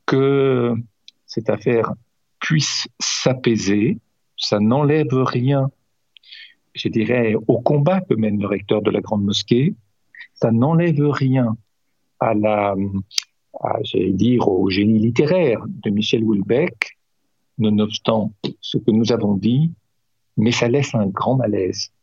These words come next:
Cette affaire laisse un malaise, même si elle se résout maintenant dans les conditions que nous savons.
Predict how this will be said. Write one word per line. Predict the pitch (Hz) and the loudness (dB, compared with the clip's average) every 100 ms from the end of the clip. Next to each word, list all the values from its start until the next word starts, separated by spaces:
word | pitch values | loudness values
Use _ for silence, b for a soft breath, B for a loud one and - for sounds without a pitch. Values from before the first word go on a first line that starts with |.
| _ _ _ _ _ - | _ _ _ _ _ -2
Cette | 117 120 | 0 0
affaire | 113 147 120 | 2 2 2
laisse | 139 - | 0 2
un | |
malaise, | 123 113 104 101 | 2 2 0 2
même | 131 185 165 | 2 2 0
si | - | 0
elle | 143 | 0
se | 127 127 | 0 -2
résout | 110 117 104 127 | 0 0 0 0
maintenant | 123 110 107 98 110 139 170 - B B B - | 2 0 0 0 0 0 -2 -6 B B B -4
dans | 110 113 113 | -2 0 2
les | 107 104 | 2 0
conditions | 110 107 101 165 | 0 -2 0 0
que | 143 - | 2 0
nous | 120 | 0
savons. | - 110 104 98 | 0 0 0 -2